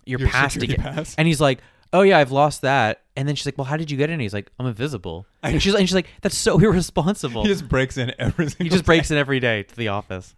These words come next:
Speaker 2: Fortunately for him, a security guard has found it on the front lawn, and when he comes to drop it off, Sam's invisible, but,
Speaker 1: Mm-hmm.
Speaker 2: like, looking through all his items 'cause
Speaker 1: Yeah.
Speaker 2: Abby's fixing his watch or something. And when she opens the door, the security guard's, like, baffled by all the,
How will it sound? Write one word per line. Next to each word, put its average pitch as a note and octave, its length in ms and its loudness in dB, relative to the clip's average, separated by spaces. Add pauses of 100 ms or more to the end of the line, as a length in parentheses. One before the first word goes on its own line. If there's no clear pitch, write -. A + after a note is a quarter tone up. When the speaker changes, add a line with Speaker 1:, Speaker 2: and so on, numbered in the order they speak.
(160)
Speaker 2:
Fortunately E3+ 280 -2
for C3 120 -4
him, A#2+ 200 -4
a A#2 80 -8
security - 360 -6
guard A2+ 180 -4
has G#2 100 -10
found A2 240 -10
it A#2 40 -8
on A2 120 -8
the G#2+ 60 -8
front G#2+ 340 -10
lawn, G#2+ 320 -10
and G#2+ 180 -12
when A#2 140 -8
he B2 40 -8
comes A#2 200 -8
to B2 40 -6
drop A2+ 240 -8
it A2 60 -10
off, A2+ 160 -8
Sam's A2+ 280 -10
invisible, A#2 680 -8 (280)
but, A#2 180 -4
Speaker 1:
Mm-hmm. G2+ 60 -6
Speaker 2:
like, A2 340 -8
looking B2 480 -8
through A#2+ 200 -6
all A2+ 140 -2
his A2 100 -10
items A#2+ 440 -8
'cause - 360 -16 (300)
Speaker 1:
Yeah. F#2+ 140 -16
Speaker 2:
Abby's B2+ 320 -6
fixing A#2 280 -14
his G#2+ 120 -18
watch G#2+ 180 -16
or - 20 -20
something. A#2 240 -12 (280)
And C3 140 -8
when B2+ 80 -4
she C3 140 -6
opens B2 200 -6
the A#2 80 -6
door, A2 220 -6
the G#2+ 180 -12 (160)
security B2 280 -4
guard's, A2 280 -6
like, G#2 200 -8
baffled G#2+ 380 -6
by G#2 140 -6
all G#2 140 -6
the, A2 180 -8